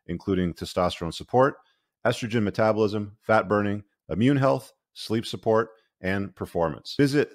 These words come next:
the unplugged alpha dot com forward slash shop and use the subscribe and save option to get ten percent off your supplement orders, or use coupon code alpha ten for ten percent off a one-time order to try it out. Then,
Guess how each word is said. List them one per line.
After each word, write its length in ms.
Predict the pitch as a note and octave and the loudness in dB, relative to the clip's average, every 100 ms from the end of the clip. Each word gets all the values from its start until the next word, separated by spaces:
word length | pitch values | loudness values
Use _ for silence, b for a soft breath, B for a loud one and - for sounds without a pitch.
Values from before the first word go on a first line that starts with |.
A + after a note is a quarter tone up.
| - | -8
the 320 | F2 D3 E3 | 0 0 0
unplugged 540 | B2 B2+ - B2+ A2+ - | 0 -2 0 0 0 0
alpha 500 | G2 G2 - G2+ D#2 | 2 2 0 -2 -2
dot 280 | F#2+ G2+ - | 0 0 0
com 460 | - F#2+ F#2+ F#2 - | -2 0 0 -2 -8
forward 340 | - F#2+ F#2+ - | -6 -2 -2 -4
slash 500 | - F2+ F2+ - - | -2 0 0 -4 -14
shop 520 | - - B2 G2 - - | -14 -2 2 2 -2 -8
and 160 | F2+ F2 | -6 -4
use 260 | G2+ G2 | -4 -4
the 240 | G2 G2 - | -4 -6 -8
subscribe 600 | - F2 - C3 C#3 C#3 | -12 -12 -6 0 0 0
and 140 | A#2 | -4
save 340 | - D3 D3 A#2 | -4 -2 -2 0
option 500 | E2+ F2 - F2 F2+ b b - | 0 0 -4 -6 -8 b b -10
to 80 | |
get 220 | F#2 F#2+ - | -4 -4 -2
ten 180 | A#2 | -4
percent 320 | A#2+ - A2+ G#2 | -4 -4 0 0
off 180 | F#2+ | 0
your 80 | F2 | -4
supplement 420 | - A2 A#2 G#2+ | -4 -2 -2 -2
orders, 420 | F#2 E2+ F2 F2 - _ _ - | 0 0 -2 -6 -14 _ _ -2
or 100 | C#3 | 0
use 240 | C3+ C3 | 2 -2
coupon 360 | - C3 B2+ G#2+ | -2 -2 0 0
code 340 | - G2+ G2 - G2 | 2 2 2 -2 0
alpha 280 | G2+ - | 0 -2
ten 420 | F#2 F#2 F2 F2 - | -4 -2 -2 -4 -10
for 140 | F#2 | -16
ten 200 | - F#2 | -8 -8
percent 320 | F2+ - F2+ | -6 -6 -4
off 220 | E2 D#2+ - | -2 -4 -6
a 80 | D#2+ | -8
one-time 500 | D#2 E2 D#2+ F2 E2 | -4 -6 -4 -6 -4
order 340 | D2+ D2+ D2+ - | -4 -4 -8 -10
to 80 | |
try 260 | - D#2+ D2 | -6 -2 0
it 60 | D#2 | 0
out. 240 | D2 - _ | -2 -4 _
Then, 300 | A#2+ G2 D#2+ | 2 2 -2